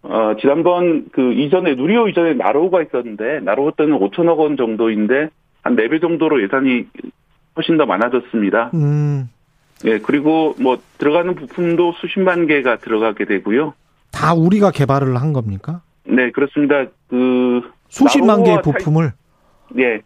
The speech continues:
Speaker 2: 어.
Speaker 1: 나로호와 차이점에 대해서 이제 많이 궁금해하시는데 나로호
Speaker 2: 네.
Speaker 1: 같은 경우에는 가장 중요한 일 단 로켓을 러시아에서 도입했기 때문에, 어,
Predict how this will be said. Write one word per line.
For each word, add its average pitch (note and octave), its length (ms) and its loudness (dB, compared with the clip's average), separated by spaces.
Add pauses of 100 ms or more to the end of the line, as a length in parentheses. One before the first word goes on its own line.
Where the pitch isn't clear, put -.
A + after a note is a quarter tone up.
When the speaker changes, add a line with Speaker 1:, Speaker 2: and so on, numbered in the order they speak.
Speaker 2:
어. C3 500 0
Speaker 1:
나로호와 G3 540 2
차이점에 G#3+ 440 -6
대해서 D3 340 0
이제 A2+ 440 -2 (240)
많이 A2+ 500 -2
궁금해하시는데 C3 1000 0
나로호 C#3 240 2
Speaker 2:
네. C3+ 60 4
Speaker 1:
같은 G3 280 0
경우에는 E3 540 -2 (520)
가장 G#3 320 -2
중요한 F3+ 340 -4
일 F3+ 120 -2
단 G3 220 0
로켓을 D#3 540 -2
러시아에서 C#3+ 460 0
도입했기 D#3+ 420 -2
때문에, A2 640 -2 (1160)
어, G2+ 100 0